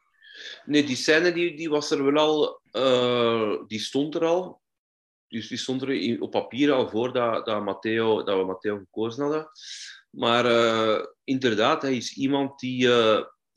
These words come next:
ook heel graag, eh, in karakter acteert. En, en, en, eh, ja, hij, het is gewoon een heel veelzijdige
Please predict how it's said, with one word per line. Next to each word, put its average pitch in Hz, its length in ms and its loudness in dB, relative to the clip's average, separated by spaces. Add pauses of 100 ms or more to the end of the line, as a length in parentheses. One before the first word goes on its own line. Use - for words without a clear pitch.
(240)
ook 147 240 0
heel 131 220 2
graag, 127 420 0
eh, - 300 -4
in 143 180 -2
karakter 120 760 -2 (580)
acteert. - 800 -8 (420)
En, 98 380 -6
en, 95 540 -8
en, 92 540 -8
eh, 92 340 -8 (920)
ja, 107 460 -4 (880)
hij, 101 600 -2
het - 1160 -8
is - 180 -4
gewoon 160 260 2
een 165 140 4
heel 156 260 4
veelzijdige 151 1040 0